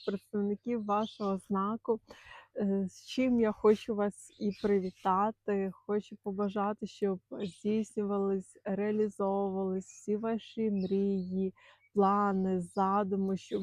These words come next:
ви жили саме своє життя і, е, отримували від нього задоволення, і щоб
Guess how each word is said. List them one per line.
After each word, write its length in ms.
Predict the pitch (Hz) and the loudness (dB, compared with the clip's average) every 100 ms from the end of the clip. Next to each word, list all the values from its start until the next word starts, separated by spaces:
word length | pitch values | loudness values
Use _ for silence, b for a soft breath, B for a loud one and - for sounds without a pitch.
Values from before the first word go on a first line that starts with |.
| 180 202 | -4 -2
ви 320 | 240 262 269 b b b b | 0 -2 -6 b b b b
жили 480 | 196 196 226 247 247 | 0 4 4 4 2
саме 560 | - 226 233 226 214 214 - | 0 0 2 2 0 -4 -14
своє 640 | - 196 214 202 220 208 | -8 2 2 4 2 2
життя 540 | 196 185 - 185 240 233 _ _ B B B B - | -2 -8 -6 -8 -6 -10 _ _ B B B B -2
і, 380 | 214 214 214 214 | 0 2 2 4
е, 140 | 208 | 4
отримували 1400 | - - 202 202 214 233 247 247 226 226 220 220 220 220 214 | 0 -2 0 -2 0 0 2 2 2 2 2 2 4 2 2
від 180 | 208 208 | -2 -2
нього 280 | 226 226 | -2 -4
задоволення, 1040 | 214 226 208 214 214 226 247 240 220 208 202 | -4 -4 -2 -2 0 0 0 -2 -4 -4 -6
і 220 | - 196 | -8 -12
щоб 300 | - 208 | -8 -4